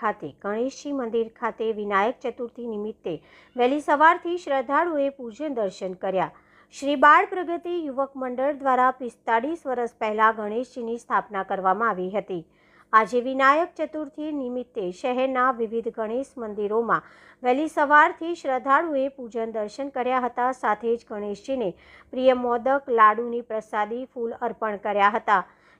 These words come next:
ત્યારે શહેરના સિયાબાગ ખાતે આવેલા ખોડી આંબલી ખાતે શ્રી ઈચ્છાપૂર્તિ ગણેશ મંદિર ખાતે પણ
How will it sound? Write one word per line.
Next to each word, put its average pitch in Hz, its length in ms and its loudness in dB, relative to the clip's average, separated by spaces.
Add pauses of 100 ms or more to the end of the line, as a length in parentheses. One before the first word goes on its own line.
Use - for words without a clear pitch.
(120)
ત્યારે 269 240 4
શહેરના 311 600 2
સિયાબાગ 262 600 4
ખાતે 262 400 -2
આવેલા 233 440 2
ખોડી 254 400 -6
આંબલી 226 460 -2
ખાતે 202 480 -4
શ્રી 240 360 -4
ઈચ્છાપૂર્તિ 262 720 -4
ગણેશ 220 400 -6
મંદિર 214 340 -6
ખાતે 262 360 0
પણ 196 260 -2